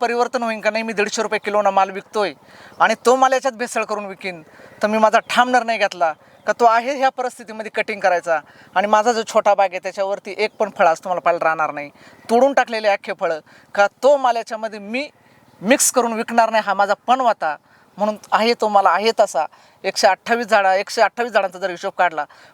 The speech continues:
पस्तीस नगाने सरासरी तीनशे ग्रॅमचा जर हिशोब काढला, तीन ते चार टन माल मी तोडून टाकलाय, पण ह्या मालामध्ये तो मिक्स करून मला विकायचा नाही.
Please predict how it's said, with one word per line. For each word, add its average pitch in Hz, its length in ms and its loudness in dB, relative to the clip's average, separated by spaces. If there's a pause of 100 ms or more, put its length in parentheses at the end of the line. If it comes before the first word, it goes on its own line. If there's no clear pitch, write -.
(120)
पस्तीस 220 380 -2
नगाने 180 340 2
सरासरी 202 360 0 (100)
तीनशे 220 220 -6
ग्रॅमचा 190 280 -2
जर 196 80 0
हिशोब 175 220 -4
काढला, 151 280 -2 (440)
तीन 214 200 0
ते 196 60 4
चार 196 340 2
टन 190 120 2
माल 180 180 0
मी 180 120 -6
तोडून 196 300 0
टाकलाय, 175 360 0 (560)
पण 143 140 -12
ह्या 214 180 2
मालामध्ये 190 400 0
तो 185 60 -2
मिक्स 175 280 -2
करून 180 180 0
मला 156 140 0
विकायचा 143 400 -2
नाही. 110 140 -12